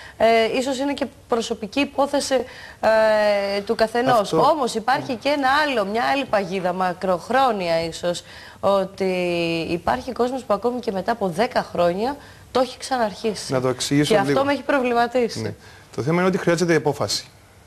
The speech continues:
Speaker 2: Κάποιος να αποφασίσει ότι ναι, φτάνει και ήρθε η ώρα να σταματήσω. Εμάς η δουλειά μας είναι να βοηθήσουμε αυτόν που θα πάρει αυτή την απόφαση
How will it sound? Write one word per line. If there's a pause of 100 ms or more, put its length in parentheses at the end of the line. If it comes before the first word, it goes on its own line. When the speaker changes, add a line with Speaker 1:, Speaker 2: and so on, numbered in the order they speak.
(140)
Speaker 2:
Κάποιος
να
αποφασίσει
ότι
ναι,
φτάνει (100)
και
ήρθε
η
ώρα
να
σταματήσω. (420)
Εμάς
η
δουλειά
μας
είναι
να
βοηθήσουμε
αυτόν
που
θα
πάρει
αυτή
την
απόφαση